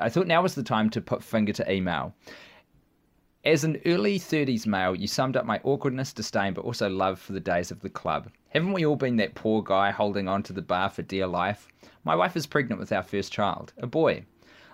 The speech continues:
I gather he can hear sounds now, so I'd love for him to hear a <laughs> shout out from your wonderful selves in those Kiwi tones we know and love. I'm not telling you how to do your job, but there are some potential things to say to him.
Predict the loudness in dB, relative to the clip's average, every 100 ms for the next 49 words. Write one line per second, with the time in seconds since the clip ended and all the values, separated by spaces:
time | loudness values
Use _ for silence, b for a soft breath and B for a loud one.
0 | -2 2 4 4 2 2 0 2 2 2
1 | 0 -2 -2 0 0 0 2 0 0 -4
2 | -2 -2 2 0 2 -2 0 0 0 -4
3 | -6 0 0 2 2 4 4 4 2 -4
4 | -4 0 -2 0 -4 0 0 0 -2 B
5 | B B 0 2 0 -2 0 2 2 2
6 | 0 0 -4 -4 -2 0 0 -2 -2 -4
7 | -12 _ B B B 2 4 4 2 2
8 | 2 2 2 2 2 0 2 2 2 2
9 | 4 4 2 -4 _ -2 0 4 2 2
10 | -6 -2 -2 -2 -4 -4 -6 -8 -10 -4
11 | -2 -4 -10 -14